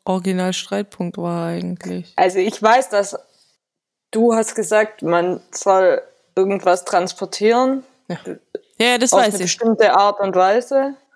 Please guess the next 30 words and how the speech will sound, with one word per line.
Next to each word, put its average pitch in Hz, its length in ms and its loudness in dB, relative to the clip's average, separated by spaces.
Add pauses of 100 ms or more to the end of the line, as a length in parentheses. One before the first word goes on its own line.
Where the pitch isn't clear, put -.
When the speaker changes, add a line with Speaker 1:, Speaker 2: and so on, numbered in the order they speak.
(160)
Speaker 2:
Aber 175 260 2
was 185 240 2
da 196 100 4
jetzt 196 280 0
tatsächlich 220 440 0
der 202 200 2
Auslöser 202 460 0
davor 190 440 0
war, 190 180 4
weiß 190 240 -2
ich 175 60 -14
nicht. 170 500 -12
Speaker 1:
Ja, 175 320 -4
weiß 165 200 -4
ich - 80 -6
auch - 60 -4
nicht 165 220 -2
mehr. 170 100 -2
Speaker 2:
War 196 120 6
wahrscheinlich 196 420 -2
die 196 160 0
allgemeine 185 540 0
Gesamtsituation, 185 1120 -4
<laughs> - 0 -
wie 180 60 -6
es 185 120 -10
halt 175 160 0
oft 175 220 -4
so 180 100 -4
ist. 175 280 -4